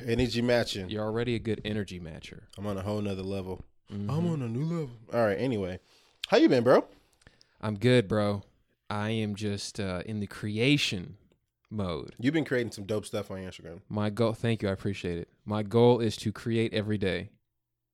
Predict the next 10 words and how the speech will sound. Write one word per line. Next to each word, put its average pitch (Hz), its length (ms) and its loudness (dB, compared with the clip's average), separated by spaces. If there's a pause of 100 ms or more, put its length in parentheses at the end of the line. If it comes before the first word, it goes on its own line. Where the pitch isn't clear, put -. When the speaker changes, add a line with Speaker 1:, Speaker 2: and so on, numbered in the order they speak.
Speaker 2:
and 107 160 0
to 104 120 -2
see 117 180 0
what 113 140 2
happens 107 380 -4
to - 100 -6
me 98 120 -4
after 95 200 -6
ten 123 280 -4
days 113 520 0